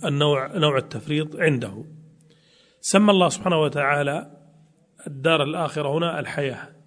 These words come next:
يعني: "يا ليتني قدمت لحياتي". وكان في إشارة إلى أن الحياة الدنيا ليست إيش؟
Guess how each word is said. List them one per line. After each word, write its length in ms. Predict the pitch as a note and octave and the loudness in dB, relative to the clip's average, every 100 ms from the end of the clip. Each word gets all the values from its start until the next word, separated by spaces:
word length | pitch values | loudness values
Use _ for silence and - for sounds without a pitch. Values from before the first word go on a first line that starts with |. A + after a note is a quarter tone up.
| _ | _
يعني: 160 | D3+ D3 | -4 0
"يا 100 | D#3+ | 0
ليتني 280 | E3 D3+ C#3 | -2 -4 -6
قدمت 440 | C#3+ C3+ D#3+ D3+ | -6 -4 -4 -4
لحياتي". 560 | C3 - C#3 A#2 - - - _ _ _ _ _ | -8 -2 -2 -2 -8 -20 -20 _ _ _ _ _
وكان 340 | E3 D#3+ F#3 F#3+ | -4 2 2 2
في 260 | F3+ F3 | 0 -2
إشارة 380 | - F3 D#3+ D#3+ | 0 2 2 0
إلى 220 | F3 C#3+ | -2 -2
أن 320 | D3 E3+ D#3+ | -2 -2 0
الحياة 440 | D3+ D#3+ D#3 D#3+ D#3 | 0 0 -2 0 0
الدنيا 460 | C#3+ C#3 D#3 D#3+ F#3 - - - - _ _ | -2 -4 -2 -2 -4 -12 -20 -20 -20 _ _
ليست 340 | F3 D3+ D3+ C#3 | -2 0 -2 -2
إيش؟ 280 | C#3+ - | -6 -8